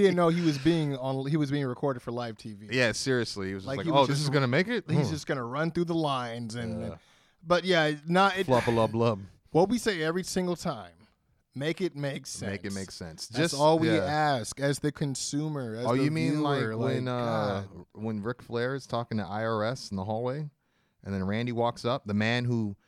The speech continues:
Speaker 2: burned I R S's shoot son alive on a pay-per-view just merely a month ago, if that, and he just walks away,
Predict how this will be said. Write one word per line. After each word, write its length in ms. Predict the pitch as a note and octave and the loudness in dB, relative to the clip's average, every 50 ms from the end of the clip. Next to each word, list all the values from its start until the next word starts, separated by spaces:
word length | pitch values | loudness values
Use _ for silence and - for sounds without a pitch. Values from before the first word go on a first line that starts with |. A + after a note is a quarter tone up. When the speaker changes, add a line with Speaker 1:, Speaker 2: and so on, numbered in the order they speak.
| _ _ _ _ _ | _ _ _ _ _
Speaker 2:
burned 480 | E2+ E2 G2+ G#2+ A2+ A#2 A#2+ A#2+ A#2 A2+ - | -6 -2 2 2 4 2 2 0 -4 -6 -6
I 140 | G2+ G#2 A2 A2+ | -4 -2 -2 0
R 140 | A2 A2+ A2+ | 0 0 0
S's 440 | A2+ A2+ - A2+ G#2+ G2+ - - - - | -2 -2 -4 -8 -10 -10 -10 -12 -14 -14
shoot 340 | - - - A#2+ A#2 B2+ - | -14 -8 -6 -4 -4 -4 -4
son 380 | - - A#2 A#2 C3 D3 C#3 - _ _ _ - - _ - | -4 -4 -4 -4 -4 -8 -12 -14 _ _ _ -20 -16 _ -6
alive 600 | A2 G#2+ G#2+ A2 A2 A#2 C3 C#3 - - - - - | 0 2 4 6 6 6 4 2 -4 -10 -20 -10 -4
on 100 | - A2 | -2 -2
a 160 | G#2 G2+ F#2+ F#2 F#2 - _ | 0 0 -2 -4 -8 -12 _
pay-per-view 540 | - B2+ C3+ - C3 C3 C3+ D3 D#3+ D#3 C#3+ _ _ _ _ _ _ _ - F2+ | -2 -2 0 0 -2 -2 -2 -2 -2 -4 -8 _ _ _ _ _ _ _ -14 -2
just 400 | F#2+ A#2+ C3+ C#3+ - - - - _ _ _ _ _ _ _ - | 2 2 2 2 0 -4 -10 -14 _ _ _ _ _ _ _ -8
merely 320 | G2+ A2+ C3 C#3 C#3 C#3 C3+ | -6 -2 -2 0 0 0 0
a 60 | C3+ | 0
month 200 | C#3 C#3+ C#3 - | 0 0 -2 -2
ago, 340 | C3+ C#3 C#3 D#3 E3 D3 - | -2 -2 -2 -2 -2 -6 -6
if 200 | - A#2+ C3 - - | -4 -2 -2 0 2
that, 320 | - C3 C3+ C#3 C#3 - _ _ _ _ _ _ _ | 4 4 4 4 2 -2 _ _ _ _ _ _ _
and 140 | - A#2 A2+ | -6 -4 -2
he 80 | A#2 A2 | -2 -2
just 200 | G#2 A2+ G#2 - | -2 -4 -6 -4
walks 380 | F#2+ F#2+ G2 A#2 B2 - - | -4 -2 0 0 -2 -2 -4
away, 320 | A#2+ A2 A2+ A2+ B2+ C#3 | -2 0 0 0 0 -2